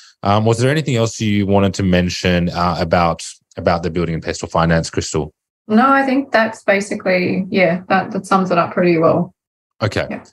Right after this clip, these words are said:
Speaker 1: perfect. So I did mention this earlier in regards to lots of buyers doing this, uh, in, in Queensland, back when the market was going all gung-ho with multiple offers on multiple properties. What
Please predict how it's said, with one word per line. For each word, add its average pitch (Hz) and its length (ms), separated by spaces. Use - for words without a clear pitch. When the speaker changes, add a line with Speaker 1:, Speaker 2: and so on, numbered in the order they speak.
Speaker 1:
perfect. 95 400
So 113 140
I 117 100
did 147 180
mention 156 340
this 113 180
earlier 98 400
in 92 180
regards 87 380
to 95 80
lots 90 200
of 82 80
buyers 85 320
doing 85 240
this, - 560
uh, 85 180
in, 85 180
in 90 140
Queensland, 85 720
back 87 220
when 85 100
the 82 60
market 82 340
was 80 540
going 85 260
all 82 180
gung-ho 82 580
with 80 360
multiple 85 480
offers 82 300
on 78 100
multiple 82 400
properties. 80 520
What 113 640